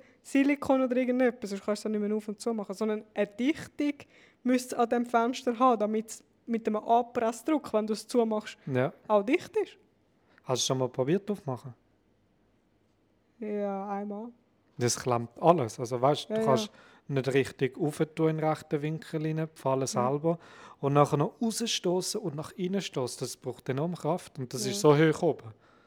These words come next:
Speaker 1: Ja, ja. Ich glaub, sie hätten da auch können einfach eine, eine Scheibe reinmachen. Weißt du, nicht das Fenster, das kannst du aufmachen, sondern einfach eine Scheibe. Das
Speaker 2: Ja, ich weiss ja nicht, was es für einen Zweck soll erfüllen.
Speaker 1: Das weiss niemand. Ja, eben Lüften kannst du eh nicht, weil es kommt alles
Speaker 2: Nein.
Speaker 1: rein. Also.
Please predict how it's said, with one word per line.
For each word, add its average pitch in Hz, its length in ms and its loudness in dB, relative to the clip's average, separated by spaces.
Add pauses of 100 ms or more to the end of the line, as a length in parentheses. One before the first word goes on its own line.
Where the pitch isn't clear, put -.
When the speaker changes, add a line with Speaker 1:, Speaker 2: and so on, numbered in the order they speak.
(200)
Speaker 1:
Ja, 202 120 2
ja. 202 180 2
Ich - 180 -10
glaub, 226 280 2
sie 233 180 0
hätten 226 260 2
da 214 200 4
auch 208 180 0
können 214 200 0
einfach 220 460 -2
eine, 214 220 -4 (140)
eine 208 80 -6
Scheibe 220 320 -4
reinmachen. 220 480 -4 (1040)
Weißt 208 160 -4
du, 233 40 4
nicht 220 100 2
das 226 120 -2
Fenster, 220 360 -2
das 202 100 -6
kannst 208 160 -10
du 214 40 -6
aufmachen, 220 360 -8
sondern 202 240 -10
einfach 208 160 -20
eine 202 80 -20
Scheibe. 208 340 -12
Das - 340 -18 (300)
Speaker 2:
Ja, 110 120 -10
ich - 140 -14
weiss 117 220 -6
ja 120 60 -6
nicht, 127 160 -4
was 143 180 -4
es 160 160 -4
für 147 180 -2
einen 147 140 -6
Zweck 143 280 -2
soll 131 220 -2
erfüllen. 113 340 -6 (720)
Speaker 1:
Das 202 280 -12
weiss 196 260 -8
niemand. 208 200 -6
Ja, 208 100 4
eben 214 180 0
Lüften 233 320 -2
kannst 214 180 -4
du 233 40 2
eh 240 80 4
nicht, 247 220 -2
weil 208 240 -4
es - 200 -12
kommt 214 220 -10
alles 208 180 0
Speaker 2:
Nein. 247 220 0
Speaker 1:
rein. 233 120 -4
Also. 214 320 -10